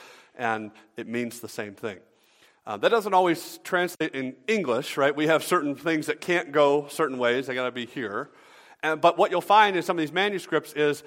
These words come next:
words were moved. They were in one section. They were moved behind another word. It means the same thing, but it's, it's a variant, right? Because it was written in a different order than it was over here.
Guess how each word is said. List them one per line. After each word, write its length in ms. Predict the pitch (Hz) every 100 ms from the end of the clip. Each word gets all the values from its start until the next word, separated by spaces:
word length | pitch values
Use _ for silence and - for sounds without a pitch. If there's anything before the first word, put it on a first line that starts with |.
| - 131
words 400 | 160 180 - 151
were 160 | 147
moved. 800 | 139 156 214 175 127 170 - - - 139
They 80 |
were 100 | 139
in 120 | 131 131
one 180 | 190
section. 420 | 190 180 - 180 156
They 100 | 135
were 120 | 127
moved 300 | 143 139 -
behind 320 | 131 156 147
another 180 | 185 185
word. 300 | 170 170 156 -
It 120 | 175 175
means 240 | 226 247
the 80 | 190
same 240 | 190 170
thing, 300 | 170 208 170
but 100 | 156
it's, 160 | 151 - -
it's 140 | 156 165
a 60 |
variant, 440 | 151 254 180 117 117
right? 240 | 135 170
Because 340 | 160 180 160 -
it 120 | 165
was 280 | 147 139 - - _
written 240 | 139 175 156
in 80 | 139
a 20 |
different 300 | 143 139 139
order 380 | 147 120 117 -
than 120 | 117
it 80 | 113
was 260 | 110 107 -
over 200 | 107 98
here. 240 | - 104